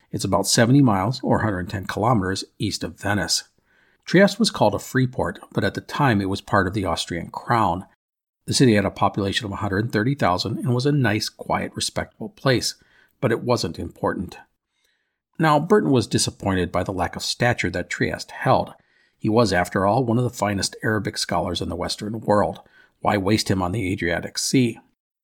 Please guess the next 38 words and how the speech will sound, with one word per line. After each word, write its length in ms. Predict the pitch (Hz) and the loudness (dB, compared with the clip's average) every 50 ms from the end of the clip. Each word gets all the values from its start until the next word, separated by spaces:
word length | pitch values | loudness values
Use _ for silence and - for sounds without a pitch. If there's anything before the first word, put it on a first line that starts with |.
| _ _ _ | _ _ _
Well, 220 | - 180 170 151 | 4 4 4 4
many 260 | - - 185 240 277 | 4 4 6 6 6
believe 280 | 254 180 160 147 135 120 | 6 6 6 6 6 6
that 160 | 117 113 90 | 4 2 2
Burton 240 | - 113 104 110 107 | 2 2 2 2 0
was 100 | 98 104 | 0 0
offered 340 | - - 110 117 - - 107 | 2 2 2 2 2 -2 -4
the 60 | - | -4
post 380 | 104 - - - 107 98 - - | -8 -6 -2 -2 -2 0 0 -2
as 120 | 123 135 | 0 0
a 60 | 165 | 0
bit 260 | 147 151 - 247 196 | -2 0 2 2 2
of 120 | 208 208 185 | 4 4 4
an 80 | 175 | 2
apology 540 | 151 131 - - - 165 160 143 - - 98 | 2 0 -2 -2 0 2 2 2 2 0 -4
for 180 | 98 - 107 95 | -2 -2 -2 0
how 160 | 101 95 95 | 0 0 0
he'd 160 | 95 101 95 | 0 -2 -2
been 160 | 101 90 - | -4 -6 -4
run 160 | 80 87 90 87 | -4 -4 -2 -4
out 120 | 87 85 | -4 -6
of 120 | 90 - | -6 -8
Damascus, 640 | - 87 92 98 110 131 131 131 - - - - - - - _ _ _ _ _ | -8 -8 -4 0 2 2 2 2 0 -2 -4 -6 -6 -8 -8 _ _ _ _ _
and 140 | - 208 190 | 2 2 4
a 40 | 151 | 4
way 160 | 110 107 107 | 4 2 0
to 60 | 98 | 0
keep 240 | 95 - - 127 95 | -2 -2 -2 -2 -2
him 140 | 98 107 92 | 0 -2 -2
out 100 | 85 87 | -2 -4
of 140 | 87 - | -6 -10
trouble. 540 | - - - - 139 131 - - - - _ _ _ _ _ _ _ _ _ _ _ _ _ _ | -12 -4 2 2 2 4 2 -2 -6 -10 _ _ _ _ _ _ _ _ _ _ _ _ _ _
Trieste 400 | - 151 190 233 226 220 - - | 2 4 4 4 4 2 0 0
was 160 | 214 202 - | 0 2 2
not 160 | - 156 147 | 2 2 2
a 60 | 151 | 2
demanding 540 | 151 160 147 151 151 156 156 139 113 104 - | 2 2 4 4 4 4 4 4 2 0 -2
post, 340 | - - 90 90 - - | -6 -8 -6 -6 -6 -8